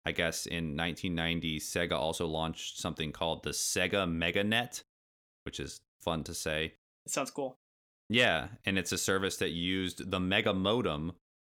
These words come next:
Speaker 1: Um, so you're using the
Speaker 2: The Mega Drive. <laughs>
Speaker 1: Yeah, <laughs> you get on your Mega Drive, onto the MegaNet, using the Mega Modem,
Speaker 2: <laughs>
Speaker 1: and, uh, your life is just complete.
Speaker 2: Just full Mega.
Speaker 1: Yeah.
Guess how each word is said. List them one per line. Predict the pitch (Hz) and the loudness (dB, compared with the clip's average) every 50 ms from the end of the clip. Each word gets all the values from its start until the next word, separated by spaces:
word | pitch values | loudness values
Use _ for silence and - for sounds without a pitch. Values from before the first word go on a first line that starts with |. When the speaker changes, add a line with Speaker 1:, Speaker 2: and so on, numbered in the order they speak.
| _ _ _ - | _ _ _ -6
Speaker 1:
Um, | - 78 76 71 71 | -4 -4 -4 -4 -4
so | - 92 | -2 -2
you're | 87 85 | 0 0
using | 87 92 85 - 92 87 80 | 0 0 -2 -2 -2 -2 0
the | 80 82 78 - - _ _ - | 0 -2 -2 -4 -8 _ _ -4
Speaker 2:
The | 156 151 | -2 0
Mega | 147 143 147 135 147 - | 2 4 4 4 4 2
Drive. | - - 147 139 139 139 139 139 135 - - - - - - | 2 2 2 4 4 4 4 2 0 -2 -4 -4 -2 -2 -2
<laughs> | 233 - | -2 -2
Speaker 1:
Yeah, | - 127 131 127 113 98 90 95 104 123 | 0 2 4 6 6 6 4 4 2 2
<laughs> | 123 - | 4 4
you | 165 156 | 4 4
get | 127 170 175 | 6 6 4
on | 170 165 | 4 4
your | 147 123 | 4 4
Mega | 117 120 120 113 110 | 4 4 4 2 2
Drive, | 87 104 95 87 87 85 90 92 92 - - _ _ _ _ - - - | 0 2 2 2 2 2 0 0 -4 -8 -16 _ _ _ _ -20 -12 -6
onto | 101 120 123 127 - 127 | -2 -2 -2 -2 -2 0
the | 123 117 | 0 2
MegaNet, | 107 110 110 107 101 90 87 87 85 87 - | 4 4 2 2 2 0 0 0 0 0 0
using | 104 107 104 - 107 | 0 -2 -2 0 0
the | 104 101 | 0 0
Mega | 98 95 92 85 | 2 0 0 0
Modem, | 87 87 90 90 90 85 82 78 80 - - - 240 240 - | 0 0 2 0 2 0 -2 -2 -4 -4 0 0 0 0 0
Speaker 2:
<laughs> | 220 - - - - - | -2 -4 -4 -6 -10 -8
Speaker 1:
and, | 82 78 78 76 73 | -6 -6 -6 -6 -6
uh, | 78 78 73 - - - _ - | -6 -6 -6 -8 -10 -12 _ -6
your | 92 90 | -4 -2
life | 87 85 85 85 - - | -2 0 -2 -2 -4 -4
is | 90 - - | -6 -6 -4
just | - 113 107 - - | -4 -4 -4 -4 -4
complete. | - 87 76 - 95 98 87 76 - - _ _ _ _ _ - | -6 -6 -6 -4 -2 -2 -2 -2 -4 -8 _ _ _ _ _ -8
Speaker 2:
Just | - 143 - - - _ - | -6 -6 -6 -8 -12 _ -4
full | - 147 135 135 | 0 0 0 2
Mega. | 135 131 131 131 131 127 - _ _ _ _ _ - - - | 0 0 0 0 -2 -2 -4 _ _ _ _ _ -14 -6 0
Speaker 1:
Yeah. | 123 123 135 120 113 92 95 101 | 2 4 4 4 4 2 0 -2